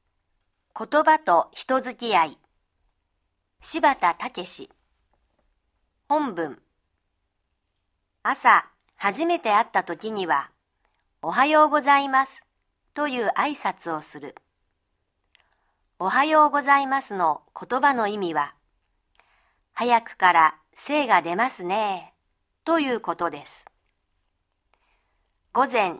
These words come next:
十一時頃では、早くもないのですが、やはり、「おはようございます」という言葉をかける。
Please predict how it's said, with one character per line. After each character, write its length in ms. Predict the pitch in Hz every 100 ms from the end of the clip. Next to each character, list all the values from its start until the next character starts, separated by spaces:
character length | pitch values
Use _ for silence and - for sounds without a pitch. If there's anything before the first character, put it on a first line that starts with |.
| 147
十 260 | 156 247
一 260 | 320 311 311
時 140 | 254
頃 240 | 240 220 196
で 160 | 175
は、 240 | 160 139 - _ _ _ _ _ _ _ _
早 240 | - 277 269
く 140 | 214
も 140 | 190 180
な 160 | 208
い 100 | 240
の 140 | 208 165
で 100 | 180
す 180 | -
が、 280 | 156 156 147 _ _ _ _ _ _ _ -
や 160 | 180 175
は 160 | 240
り、 260 | 277 165 _ _ _ _ -
「お 80 | 175
は 160 | 240
よ 180 | 294 285
う 40 |
ご 120 | 277 269
ざ 160 | 269
い 80 | 262
ま 160 | 254 262
す」 180 | - _ _ _ _ _
と 140 | - 302
い 160 | 254
う 60 | 208
言 300 | 190 165 214
葉 180 | 262 196
を 60 |
か 160 | - -
け 160 | 156
る。 120 | 147